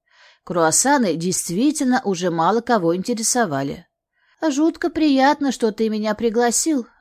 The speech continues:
донесся до моих ушей кокетливый женский голос, который я сразу узнала. «Последнее время я очень занят», ровно ответил Кондрашов. «Количество дел не уменьшается, а наоборот увеличивается».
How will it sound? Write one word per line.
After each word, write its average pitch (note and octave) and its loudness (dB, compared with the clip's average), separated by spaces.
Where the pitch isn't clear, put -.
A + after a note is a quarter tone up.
донесся F3+ -4
до E3 -2
моих D#3+ -2
ушей D#4 -4
кокетливый C#4 0
женский G3 -4
голос, F3 0
который D4 0
я D4+ 0
сразу C4 -2
узнала. G#3+ -4
«Последнее A#3 4
время C#4+ 2
я C4 2
очень B3+ -2
занят», A#3 0
ровно G3+ 0
ответил F3+ -2
Кондрашов. A3 -4
«Количество F#3 0
дел C#4+ 0
не C4 2
уменьшается, A#3+ 0
а G3 0
наоборот F#3+ 0
увеличивается». E3+ -4